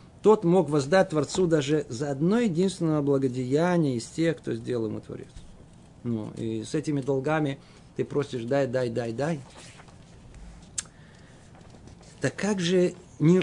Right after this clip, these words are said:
устыдится тот наглец? Видите, прям так и пишут, видите? Как же не устыдится тот наглец просить у Творца, чтобы он дал ему вперёд великие блага, вдобавок к тем, что были даны ранее,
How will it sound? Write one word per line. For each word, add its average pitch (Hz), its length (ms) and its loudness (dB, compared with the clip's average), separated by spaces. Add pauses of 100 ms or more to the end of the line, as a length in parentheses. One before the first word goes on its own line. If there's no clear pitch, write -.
устыдится 160 760 2
тот 185 280 0
наглец? 151 520 2
Видите, 175 240 -2
прям 208 240 0
так 185 220 -4
и - 20 -2
пишут, - 380 -10
видите? 170 280 -10 (1040)
Как 185 180 -8
же 202 80 -6
не 190 120 -2
устыдится 170 480 -6
тот 170 180 2
наглец 165 320 2
просить 185 640 -2
у 139 100 -4
Творца, 175 800 2
чтобы 156 340 0
он 214 300 2
дал 202 260 4
ему 170 380 4
вперёд 175 640 4
великие 185 720 0 (400)
блага, 175 540 4
вдобавок 156 920 4
к - 40 -20
тем, 214 520 0 (420)
что 165 320 4
были 190 360 8
даны 156 420 6
ранее, 117 480 0